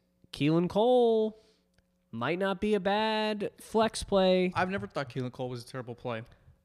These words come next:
Speaker 1: Yeah, he led
Speaker 2: Makes
Speaker 1: the,
Speaker 2: you in
Speaker 1: the
Speaker 2: charge.
Speaker 1: team in targets for a few weeks in the beginning of the year, and,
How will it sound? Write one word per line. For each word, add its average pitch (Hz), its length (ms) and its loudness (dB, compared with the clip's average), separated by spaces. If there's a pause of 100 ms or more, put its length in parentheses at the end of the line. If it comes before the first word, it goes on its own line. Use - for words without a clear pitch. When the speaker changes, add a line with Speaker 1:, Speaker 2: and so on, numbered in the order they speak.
(160)
Speaker 1:
Yeah, 165 260 12
he 165 200 10
led 165 260 12
Speaker 2:
Makes 175 200 10
Speaker 1:
the, - 40 4
Speaker 2:
you 135 60 -8
in 123 60 -10
Speaker 1:
the 165 100 6
Speaker 2:
charge. 120 100 -2
Speaker 1:
team 185 200 8
in 175 80 6
targets 170 420 6
for 175 120 -2
a 170 60 0
few 170 220 2
weeks 170 300 2
in 175 60 0
the 170 60 0
beginning 165 360 0
of 170 80 2
the 165 60 2
year, 165 500 2
and, 131 240 0